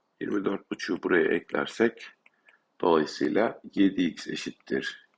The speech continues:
yirmi dört buçuk yapar. Bize et-, birinin etiket fiyatını soruyor. On X'i soruyor. On X kaçtır? İki yüz kırk beşi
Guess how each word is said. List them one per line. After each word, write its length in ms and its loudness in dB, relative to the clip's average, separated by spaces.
yirmi 340 0
dört 320 0
buçuk 280 -12
yapar. 540 -2
Bize 400 4
et-, 240 0
birinin 320 6
etiket 480 2
fiyatını 360 0
soruyor. 380 2
On 180 4
X'i 260 0
soruyor. 500 2
On 180 4
X 220 0
kaçtır? 640 0
İki 260 -2
yüz 180 -6
kırk 300 -4
beşi 380 -2